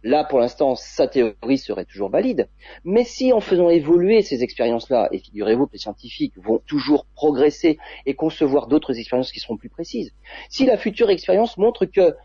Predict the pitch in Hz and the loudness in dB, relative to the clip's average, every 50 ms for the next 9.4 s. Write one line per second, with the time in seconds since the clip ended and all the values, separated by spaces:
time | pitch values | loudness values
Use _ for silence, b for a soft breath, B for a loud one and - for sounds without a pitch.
0 | b b _ - 180 196 180 156 156 180 - - 170 214 214 - 220 190 202 185 | b b _ -4 0 2 4 4 4 2 2 2 0 0 0 0 2 4 4 4
1 | 180 165 151 - - 135 - 226 233 - 226 180 190 - - 160 170 160 156 151 | 4 4 2 0 -4 -6 -4 -4 -2 -2 -2 -2 -2 -4 0 2 2 2 2 2
2 | - - - 156 160 - 160 147 - - - - - - 175 180 208 - 190 196 | -4 -10 -2 -2 0 0 0 -2 -2 -8 -6 -2 0 0 0 -2 -4 -4 -2 0
3 | 220 214 220 - 269 262 240 185 - - - 120 - - 127 107 - b b b | 0 0 0 -2 -2 -2 -2 -2 -6 -10 -18 -16 -10 -8 -8 -8 -8 b b b
4 | b b b - 170 - 214 185 196 185 220 220 - 190 - - 175 165 165 180 | b b b -4 0 2 2 2 2 2 0 0 0 -2 2 4 4 4 4 2
5 | - - - - - 175 165 - - 160 143 156 165 202 - 190 180 - 175 170 | 0 -2 -8 0 4 4 4 4 4 0 0 0 -2 -6 -4 -4 0 0 0 0
6 | 175 151 - - - 165 156 151 b b b b b b b - 160 160 143 170 | 0 -4 -6 -6 -2 0 0 0 b b b b b b b 0 0 4 4 4
7 | 170 151 180 190 170 147 160 196 214 190 147 127 127 113 113 - 123 113 135 202 | 4 4 2 0 0 2 2 2 2 4 2 0 -2 -2 -4 -4 -2 0 2 2
8 | 262 269 - _ _ - - - 90 87 90 101 - - - 143 151 165 190 190 | 0 0 -4 _ _ -16 -8 -8 -6 -4 -2 -4 -4 -4 -2 -2 0 0 0 -2
9 | - - 240 220 226 214 208 | -2 -6 -6 -2 -2 -2 -2